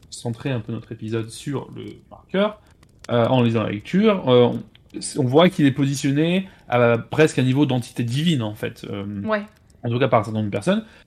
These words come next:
Speaker 1: Et de ça, bah, j'ai cru que c'était, moi, une faute de frappe et que c'était le maker, donc Dieu, en fait, ce-, celui qui a tout fait.
Speaker 2: Ouais.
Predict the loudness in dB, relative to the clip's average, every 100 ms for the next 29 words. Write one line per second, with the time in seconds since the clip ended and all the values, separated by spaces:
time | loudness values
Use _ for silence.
0 | _ _ 0 2 2 0 2 2 2 0
1 | 0 -2 0 -2 -2 0 0 -2 -4 -6
2 | -4 -2 -2 0 0 -2 -4 -2 0 0
3 | 0 0 -2 -4 -4 -4 -6 -8 0 2
4 | 2 -2 -8 -10 -10 -10 -6 -4 -2 -2
5 | -2 -2 -4 -4 -18 -10 -8